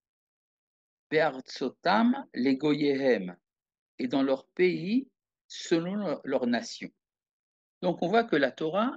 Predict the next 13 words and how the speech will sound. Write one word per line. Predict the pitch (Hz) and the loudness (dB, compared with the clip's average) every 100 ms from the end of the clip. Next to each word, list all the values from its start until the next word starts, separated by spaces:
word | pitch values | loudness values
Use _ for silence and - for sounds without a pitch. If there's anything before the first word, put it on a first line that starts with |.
| - | -6
donne | 254 160 143 | 2 2 2
deux | 131 220 | 0 0
dé-, | 208 147 131 135 127 | -2 -4 -8 -12 -6
deux | 185 208 | -2 -2
désignations | 165 147 139 135 127 - 143 | -4 -10 -4 -2 -2 -4 -4
différentes | 127 120 143 240 | 0 0 2 2
pour | - 131 | 2 0
les | 123 | 2
groupes | 139 139 | 0 0
humains. | 120 98 92 - _ _ - - _ - | 0 0 -4 -12 _ _ -20 -20 _ 0
Au | 165 | 2
début, | 160 160 185 240 269 _ | 4 2 2 0 0 _
Mishpachot, | 135 127 - - - 208 | -8 -6 -4 -4 -4 -4